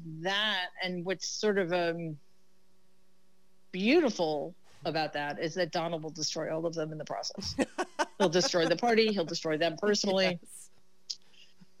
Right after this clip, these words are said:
Speaker 1: And, uh, what we see happening today in the House,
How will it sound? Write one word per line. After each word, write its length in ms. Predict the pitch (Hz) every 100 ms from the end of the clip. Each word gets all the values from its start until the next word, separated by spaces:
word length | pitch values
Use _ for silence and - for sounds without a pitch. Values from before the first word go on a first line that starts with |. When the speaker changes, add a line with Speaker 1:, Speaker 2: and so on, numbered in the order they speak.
| 190
Speaker 1:
And, 600 | 180 180 175 175 170 165 -
uh, 280 | 175 175 175
what 340 | 170 175 185 190
we 100 | 185
see 220 | - 202
happening 840 | 185 180 196 202 185 170 165 165 180 - - - - - - - - - -
today 440 | - 202 196 190
in 80 | 165
the 80 | 160
House, 960 | - 208 185 160 143 - - - -